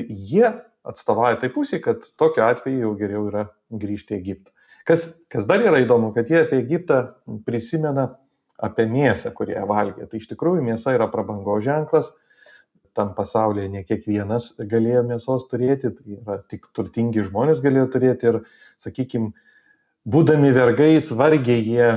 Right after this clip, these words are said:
yra valgę tos mėsos, galbūt kada nors labai, labai retai. Tačiau jų prisiminimuose tas labai retas išgyvenimas, o gal net ir menamas išgyvenamas, tampa tikras. Tai štai yra įdomus triukas, kurį iškrečia mum atmintis.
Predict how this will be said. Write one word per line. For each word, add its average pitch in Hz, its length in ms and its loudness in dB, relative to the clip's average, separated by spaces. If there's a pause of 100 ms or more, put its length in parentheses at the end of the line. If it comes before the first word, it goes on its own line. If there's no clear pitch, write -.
(300)
yra 110 320 0
valgę 113 360 0
tos 110 240 -2
mėsos, 113 500 -2
galbūt 127 640 0
kada 113 240 -2
nors 110 400 -8
labai, 107 240 -4
labai 107 240 -4
retai. 113 300 -2 (680)
Tačiau 127 340 2 (300)
jų 135 260 0
prisiminimuose 127 960 0 (160)
tas 143 460 -2
labai 120 440 -2
retas 127 480 0
išgyvenimas, 117 680 -4
o - 140 -6
gal 117 260 4
net 110 280 -10
ir 107 100 -6
menamas 117 460 -6
išgyvenamas, 139 640 -6
tampa 117 320 -6
tikras. - 520 -10 (180)
Tai 110 160 -18
štai 170 240 -4
yra 165 160 0
įdomus 143 720 -4 (120)
triukas, 120 380 -2
kurį 127 320 -4
iškrečia 120 540 -8
mum 120 200 -12
atmintis. 107 680 -6